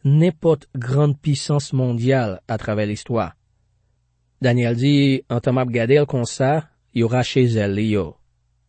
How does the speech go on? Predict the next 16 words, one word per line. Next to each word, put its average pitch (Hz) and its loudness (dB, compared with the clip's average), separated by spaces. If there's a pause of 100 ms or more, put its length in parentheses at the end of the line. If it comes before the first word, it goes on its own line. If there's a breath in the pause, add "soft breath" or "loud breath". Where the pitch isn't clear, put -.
(260)
Sa, 127 0
evidaman, 113 -2
fè 110 -4
referans 120 -2
sou 135 2 (160)
imilyasyon 127 -2
Nebikadneza, 117 -2 (440)
lè 110 0
l 98 -6
te 113 -2
bezwen 120 0
viv 110 -2
tankou 101 -6
bèt 95 -6
savan 104 -2
lan. 98 -6